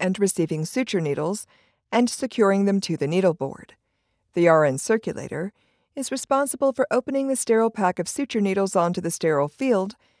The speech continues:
and searching for them in the event any are missing. The surgeon or the assistant participate in receiving suture needles, potentially adjusting a needle in the needle driver, and suturing.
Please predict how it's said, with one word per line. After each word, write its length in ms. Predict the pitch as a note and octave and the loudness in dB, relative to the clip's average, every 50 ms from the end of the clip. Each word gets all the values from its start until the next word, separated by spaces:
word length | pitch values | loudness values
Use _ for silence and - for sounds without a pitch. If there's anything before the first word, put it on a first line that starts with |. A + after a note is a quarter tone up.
| _ _ _ - | _ _ _ -8
and 160 | - B3+ B3+ | -4 -4 -2
searching 420 | - - D#4+ D#4+ - - A3+ G#3 G3+ | -2 -2 -4 -4 -2 0 0 0 0
for 140 | - G#3 | 0 0
them 260 | F#3 F#3+ F3+ F3 F3+ F#3+ - | 2 4 4 4 4 0 0
in 140 | A#3+ G#3+ G#3+ | 0 2 4
the 100 | A3+ A3+ | 4 4
event 340 | G#3+ G#3 F3 D#3 D#3+ E3 - - | 4 4 2 2 2 0 -6 -6
any 280 | - D#3+ D#3 D#3 D3+ D3 | -4 -2 0 0 0 0
are 100 | C#3 C3+ | 0 0
missing. 540 | C#3 D#3+ F3 - - D3 E2 - - - - _ _ _ _ _ _ _ _ _ _ _ _ _ - | 0 0 0 0 -4 -8 -12 -12 -16 -18 -20 _ _ _ _ _ _ _ _ _ _ _ _ _ -8
The 80 | C4 | -6
surgeon 500 | C4 - - C#4+ D4+ D4+ - D4+ G3 - - - | -4 -4 -2 -2 -4 -4 -4 -4 -6 -6 -4 0
or 180 | A3 A3+ A3+ | 2 2 2
the 160 | G#3 G#3+ G#3 | 2 2 0
assistant 680 | F#3+ F#3 - - F3+ E3+ - - - - - - - - _ _ _ _ _ _ _ _ _ _ | 0 0 0 -2 -2 -4 -4 -6 -8 -12 -12 -12 -14 -16 _ _ _ _ _ _ _ _ _ _
participate 560 | - B3+ - E4 - - D#4 - C#4 C4+ B3+ | -12 -8 -6 -6 -6 -6 -2 2 2 2 4
in 100 | B3+ A#3+ | 4 4
receiving 460 | A#3 A#3 A3+ - A3+ G#3 A3 G3+ G#3 | 4 4 2 2 0 0 2 2 0
suture 340 | G#3 - - C#4+ - - G3+ | 0 0 -4 -4 -2 -2 -2
needles, 480 | E3+ D3+ D3 C#3+ D3 D#3 F#3 G#3+ - - _ _ _ _ _ _ - | 0 0 -2 -4 -4 -4 -4 -4 -6 -10 _ _ _ _ _ _ -10
potentially 680 | C4 A3+ - C#4 D4 D#4 - - D4+ C#4+ C#4+ C#4+ C4 - | -8 -8 -4 -4 -4 -2 -2 -4 -2 0 -2 -2 -2 -2
adjusting 540 | A#3 G#3 - A3+ A3 - - - A#3 A3 A3 | -2 0 2 0 0 0 2 2 4 4 6
a 40 | G#3+ | 6
needle 340 | G#3 G3+ G3+ G3+ G3+ G3+ - - | 4 4 4 4 2 2 0 -2
in 100 | F#3+ F#3+ | 0 0
the 80 | F#3+ F#3+ | 2 2
needle 300 | F#3 F3 E3 E3 D3+ D3+ | 2 2 2 0 0 -2
driver, 600 | D3+ - G3+ G#3+ A3+ A3+ - D3+ - - F#3+ - _ _ _ _ _ _ - | -2 0 0 2 2 0 0 -4 -10 -10 -12 -14 _ _ _ _ _ _ -2
and 140 | B3 A#3+ A3+ | -2 -2 0
suturing. 720 | - - C#4 C4+ - - F#3+ D#3+ - - - - - G3 | -2 -2 -2 -2 -4 -4 -6 -6 -6 -10 -14 -16 -16 -18